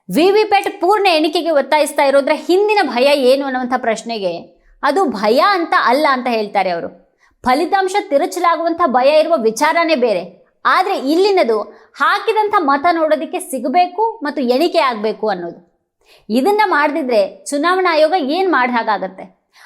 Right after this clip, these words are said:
ಆಯೋಗ ಯಾವುದೇ ಪಕ್ಷದ ಚುನಾವಣೆಯನ್ನ ನಡೆಸ್ತಾ ಇಲ್ಲ. ಮತದಾರ ತನ್ನ ಮತವನ್ನ ಅತ್ಯಂತ ಪಾರದರ್ಶಕ ವ್ಯವಸ್ಥೆಯಲ್ಲಿ ಚಲಾಯಿಸೋದಕ್ಕೆ ಅನುಕೂಲ ಮಾಡಿಕೊಡೋದು ಮತ್ತು ಅವನಿಗೆ ತನ್ನ ಮತ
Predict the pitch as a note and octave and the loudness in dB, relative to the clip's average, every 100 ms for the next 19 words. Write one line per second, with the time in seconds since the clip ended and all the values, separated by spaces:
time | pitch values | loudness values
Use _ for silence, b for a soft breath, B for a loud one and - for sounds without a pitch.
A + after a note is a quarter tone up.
0 | B G#3 C4+ F4+ F#4+ F#4+ G4+ C4 B3 D4 | B 0 2 4 4 4 2 4 2 2
1 | F4+ E4+ E4+ E4 F4+ C#4+ C#4 D4 C#4+ D4+ | 2 0 -2 -4 -2 -2 -2 -2 -4 -2
2 | D4+ A#3 C4 - A3 F#3+ D3+ - b b | -2 0 -2 0 0 0 -6 -12 b b
3 | b A3 A#3 C#4+ D#4+ F#4 G4 F#4+ D4+ C4+ | b 0 0 0 0 2 0 0 -2 -2
4 | C4+ D#4 E4 C#4 - D#4 F4 D#4 B3+ F4+ | -2 -2 0 -2 -2 -2 0 2 2 2
5 | D#4+ D4 - D4+ B3+ A#3 B3 C#4+ A#3 G3+ | 0 -2 -2 -4 -2 -4 -6 -6 -4 -4
6 | F#3+ - - C4+ D4 D4+ D4 C#4+ E4+ A3+ | -8 -10 0 2 2 0 -2 0 0 0
7 | A#3 D#4+ G4+ F#4 D4 B3+ C4 A#3+ B3 F#4+ | 0 2 2 2 0 0 -2 -2 -2 -4
8 | - - - E4 F#4 C#4 F4+ F#4+ B3 F#3 | -10 -14 0 0 2 0 2 2 0 0
9 | - _ - E4 F#4+ F#4+ F#4 | -6 _ -4 0 0 2 2